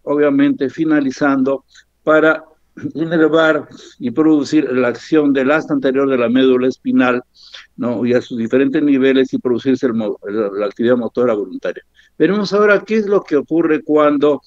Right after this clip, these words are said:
hay una lesión en la corteza misma, cuando la lesión está en la cápsula interna, o bien cuando está en el decurso del tronco encefálico, al hablar del mesencéfalo, la protuberancia y el bulbo.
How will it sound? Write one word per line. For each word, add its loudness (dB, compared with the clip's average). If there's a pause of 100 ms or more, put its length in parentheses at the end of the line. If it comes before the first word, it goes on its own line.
(300)
hay 4
una 2
lesión 0
en 2
la 2
corteza -2
misma, 0 (100)
cuando 2 (220)
la 0
lesión 0
está 2
en 2
la -2
cápsula 0
interna, 2 (260)
o 2
bien 2
cuando 0
está 0
en 2
el 2
decurso -2
del 0
tronco 0
encefálico, -2
al 2
hablar 2
del -4
mesencéfalo, -2 (320)
la 0
protuberancia -2
y -4
el -6
bulbo. -8